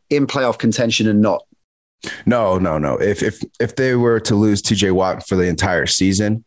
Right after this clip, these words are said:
Speaker 2: uh, then I would say that, you know, they're in fear of not making the playoffs. Um, but thankfully, the injury is, you know, um,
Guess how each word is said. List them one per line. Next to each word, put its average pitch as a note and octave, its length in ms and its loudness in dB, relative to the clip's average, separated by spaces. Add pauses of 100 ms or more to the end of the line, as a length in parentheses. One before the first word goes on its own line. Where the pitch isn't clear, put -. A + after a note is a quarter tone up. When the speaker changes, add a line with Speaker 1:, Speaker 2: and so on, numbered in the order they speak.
(260)
Speaker 2:
uh, F#2+ 360 0
then F#2 240 -2
I F#2 100 -2
would F2+ 140 0
say E2 280 0
that, D2 280 0 (340)
you G2+ 120 -2
know, D2 220 -2
they're E2 300 0
in D#2 80 0
fear D#2+ 280 -2
of D2 100 -4
not C#2 160 -2
making C#2+ 260 -4
the G#1 60 -4
playoffs. A1 580 -4 (360)
Um, E2 340 -2
but - 320 -2 (240)
thankfully, F#2 600 0
the E2+ 200 -2
injury F2 400 0
is, D#2 520 0
you F2+ 120 2
know, D2+ 420 -2 (380)
um, C#2 560 -2